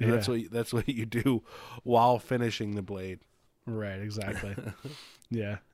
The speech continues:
Speaker 2: Yeah, so it's like glue it up and then go for it. You know, it's like, okay. Yeah, right. With all the, yeah, the different materials too, you know, like grinding and stuff. And yeah.
Speaker 1: So we, you did that, put
Speaker 2: Yep,
Speaker 1: the
Speaker 2: and then
Speaker 1: stain on,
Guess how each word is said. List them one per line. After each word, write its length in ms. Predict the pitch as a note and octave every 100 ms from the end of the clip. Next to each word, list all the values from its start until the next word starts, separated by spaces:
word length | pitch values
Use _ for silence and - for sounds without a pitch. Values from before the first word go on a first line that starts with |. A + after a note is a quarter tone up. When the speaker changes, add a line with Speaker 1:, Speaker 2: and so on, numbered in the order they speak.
| -
Speaker 2:
Yeah, 240 | A#2 A2
so 140 | A2 D3
it's 100 | B2+
like 160 | C3
glue 220 | - A#2+ C3
it 80 |
up 180 | B2 -
and 80 | A2
then 220 | G#2+ A2
go 260 | G#2+ A2+ G#2
for 280 | - G#2+ G#2+
it. 80 | B2+
You 60 |
know, 100 | A#2+
it's 140 | A2+ A#2
like, 80 | G#2+
okay. 540 | A#2+ E3 G3+ G3 F3 - _ - - - -
Yeah, 220 | G#2+ G2
right. 260 | G2 G2+ - _ - -
With 120 | C3
all 100 | C#3
the, 100 | C3 C3
yeah, 160 | A#2+
the 80 | G#2+
different 240 | A2+ A#2 F#2
materials 480 | - C3 A2 G#2+
too, 360 | - A#2 G#2 G#2
you 100 | G2
know, 140 | F#2+ F#2
like 260 | G2 - - - - - -
grinding 580 | A#2 G2+ G#2 G2+ G2+ G2
and 100 | G#2
stuff. 360 | - G2+ F#2+
And 100 | G#2 F#2+ - -
yeah. 200 | G#2 F#2 - - _ _ _ _ _
Speaker 1:
So 480 | - A#2+ G#2+ G#2+ G#2 _ _ - - _ _ _ -
we, 160 | A2 A2 -
you 100 | -
did 240 | G#2 C3 C3
that, 320 | B2+ A#2+ B2 _ - - - - - -
put 160 | - B2+
Speaker 2:
Yep, 100 | C3+
Speaker 1:
the 60 | B2+
Speaker 2:
and 100 | B2
then 80 | A2+
Speaker 1:
stain 360 | B2+ B2 A#2 A2+
on, 480 | G#2+ G#2 G#2 G#2